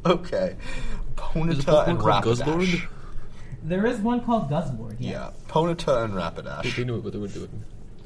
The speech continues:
Speaker 3: That's horses, and I don't fucking care about them.
Speaker 1: Okay, um,
Speaker 2: Yeah.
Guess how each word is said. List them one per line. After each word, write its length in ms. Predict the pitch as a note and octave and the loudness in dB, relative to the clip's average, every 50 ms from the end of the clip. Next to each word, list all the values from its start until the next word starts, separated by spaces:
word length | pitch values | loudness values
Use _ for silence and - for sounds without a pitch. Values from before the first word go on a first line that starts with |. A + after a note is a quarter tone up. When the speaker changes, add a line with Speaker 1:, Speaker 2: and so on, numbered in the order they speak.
| - - - - - - - - - | -14 -14 -14 -12 -14 -14 -14 -12 -8
Speaker 3:
That's 360 | - C#4+ D4 D#4+ - - - C4+ | -6 -4 -4 -4 -4 -2 0 0
horses, 760 | - - - F#3+ G3 A3 A3+ - - - D3 C3+ C3 C3+ - - | 0 2 4 4 4 6 4 2 0 0 0 0 0 -2 -2 -4
and 140 | D#3 D#3 D#3 | -4 -4 -2
I 80 | D3+ D3+ | -2 -2
don't 340 | C3+ - E3 F#3+ G3 - - - - | 0 2 2 0 0 -2 -6 -4 0
fucking 420 | - G#3+ A3+ - B3 A3 G3+ - - | 0 0 0 0 -2 -2 -2 -2 0
care 200 | F#3+ G3 G#3 G3 C#3 | 0 0 0 0 0
about 260 | B2 A2+ A2 - - | 0 -2 -4 -6 -8
them. 300 | G#2+ G#2 - - - - - - - - - - - - - - - - - - - - - - - - - - - - - - - - - - - - - - - - - - | -10 -10 -10 -10 -10 -12 -12 -14 -16 -16 -16 -16 -16 -16 -18 -16 -16 -16 -14 -14 -12 -12 -14 -14 -14 -14 -16 -14 -14 -14 -14 -14 -14 -14 -14 -14 -14 -14 -14 -14 -14 -14 -10 -6
Speaker 1:
Okay, 460 | A2 A2 A2 - G2+ F#2 F2 F2 E2+ - - - - | -6 -6 -4 -4 -4 -4 -4 -6 -6 -8 -8 -8 -4
um, 360 | G2 F#2+ F#2 F#2 F#2 F2+ F2+ | -4 -2 -2 -2 -2 -4 -4
Speaker 2:
Yeah. 300 | G#2 A2 A2 A2 G#2+ | -2 -2 -2 -2 -2